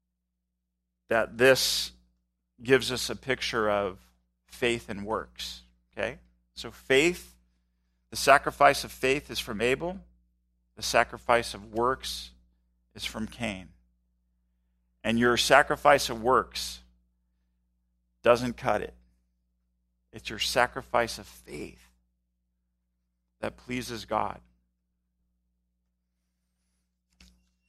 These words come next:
And we're gonna see, how did that, how did God, uh, you'll, you'll see in the, um,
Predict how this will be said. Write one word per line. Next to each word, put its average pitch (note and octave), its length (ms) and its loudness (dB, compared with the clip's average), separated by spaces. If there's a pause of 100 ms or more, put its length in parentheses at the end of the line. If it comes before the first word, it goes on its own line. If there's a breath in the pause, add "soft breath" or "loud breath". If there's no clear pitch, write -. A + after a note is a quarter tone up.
(280)
And A2+ 120 -4
we're B2+ 140 6
gonna C#3 200 4
see, C3 500 0 (400)
how D#3+ 180 8
did E3+ 200 2
that, C3 360 8 (800)
how C#3 160 4
did C#3+ 140 0
God, A#2+ 320 8
uh, A#2+ 160 2
you'll, C3+ 360 0
you'll C3 140 -2
see D#3 220 0
in C#3+ 80 0
the, A#2+ 240 2
um, F#2+ 380 6